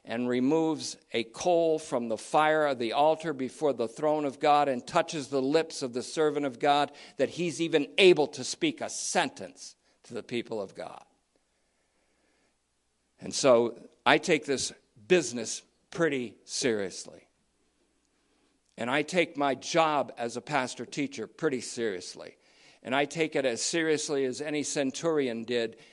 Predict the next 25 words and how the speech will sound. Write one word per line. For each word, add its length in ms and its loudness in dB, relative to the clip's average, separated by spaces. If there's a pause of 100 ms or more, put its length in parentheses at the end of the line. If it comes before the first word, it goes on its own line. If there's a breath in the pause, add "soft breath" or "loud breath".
(160 soft breath)
leading 400 -2
any 180 0
phalanx 840 -2
into 480 -4 (240)
battle, 540 2
life 500 0
and 240 -8
death 380 0
battle. 440 -4 (260 loud breath)
Because 280 -4
the 100 -2
life 420 2
and 180 -6
death 340 0
for 180 -4
us 400 -2
is 200 -8
the 100 -10
being 400 -2
saved 480 -2
in 160 -2
this 160 -2
time 340 -2
in 120 -2
between 640 -6